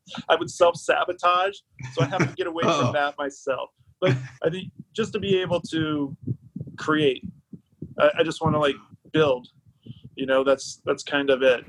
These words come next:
Speaker 1: It, whether it's, like, in a fine arts fashion, and this will give me the money to do that, um,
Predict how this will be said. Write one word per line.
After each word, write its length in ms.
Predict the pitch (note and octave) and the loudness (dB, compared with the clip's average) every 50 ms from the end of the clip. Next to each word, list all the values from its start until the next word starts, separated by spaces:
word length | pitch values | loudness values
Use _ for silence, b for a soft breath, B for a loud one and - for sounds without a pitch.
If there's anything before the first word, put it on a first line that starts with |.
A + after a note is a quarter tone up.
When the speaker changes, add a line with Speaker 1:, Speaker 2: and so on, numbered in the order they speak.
| - _ | -12 _
Speaker 1:
It, 180 | - D3 C#3+ - - | -4 -4 -4 -4 0
whether 280 | C#3+ D3 C#3+ D3+ D3 C#3+ | 2 2 4 4 4 4
it's, 140 | C#3 - - | 2 2 0
like, 140 | C#3+ C3+ - | 0 0 0
in 80 | C#3 | -4
a 80 | C3 - | -4 -2
fine 240 | - D3+ C#3+ C#3+ C#3+ | 0 0 0 2 2
arts 220 | D3 C#3+ C#3 - | 2 0 0 0
fashion, 560 | - - C3 C3 C3 C3 - - C#3+ C#3 C3+ C3+ | 0 0 0 2 0 -2 -2 -4 -4 -2 -2 -4
and 80 | C3 | -4
this 140 | C3+ C3 - | -4 -4 -4
will 60 | C#3 C3 | -4 -2
give 140 | C3 C#3 C3+ | -2 0 0
me 100 | C#3 C3+ | 0 -2
the 80 | B2+ | -2
money 280 | B2+ C3 B2+ C3 C3+ C3 | -2 -2 -2 -4 -4 -6
to 80 | B2+ C3 | -8 -8
do 240 | B2+ C3+ C3+ C3 B2+ | -6 -4 -4 -2 2
that, 340 | B2+ B2 B2 B2 B2 B2 _ _ B B B B B B _ - | 2 4 4 4 2 0 _ _ B B B B B B _ -6
um, 400 | C3+ B2+ B2+ B2 B2 A#2+ A#2 A2+ | -2 -2 0 0 0 -2 -4 -6